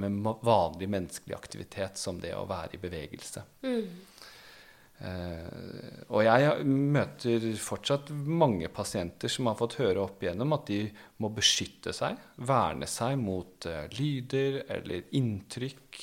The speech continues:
Speaker 1: eller hva det måtte være, og som nok føler etter hvert at det har gjort dem, altså den type beskyttelse, eh, har gjort dem sykere, og at de har fått mer symptomer av det.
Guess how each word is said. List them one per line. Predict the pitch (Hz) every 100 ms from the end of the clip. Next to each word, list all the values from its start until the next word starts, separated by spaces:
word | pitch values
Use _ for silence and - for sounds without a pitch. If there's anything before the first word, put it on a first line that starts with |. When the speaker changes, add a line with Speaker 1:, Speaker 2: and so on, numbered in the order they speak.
| - -
Speaker 1:
eller | 98 95 95 -
hva | - 107 98
det | 107
måtte | 110 127
være, | 107 92 143 - - - -
og | 135
som | - 151 143
nok | 120 117 -
føler | - - 104 87 98
etter | 95 113
hvert | 107 - 113
at | 110
det | 90
har | - 104
gjort | 85 - _
dem, | 90 95 95 -
altså | - 107 113
den | 98 92 98
type | 113 - -
beskyttelse, | - - 95 - 90 - 135 131 - - - - -
eh, | 98
har | 95 120
gjort | 87 -
dem | 95 -
sykere, | - 120 101 - - - 110
og | 98
at | 98
de | 101
har | 95
fått | -
mer | 87 76
symptomer | - 95 - - 87 80 92
av | - 78
det. | -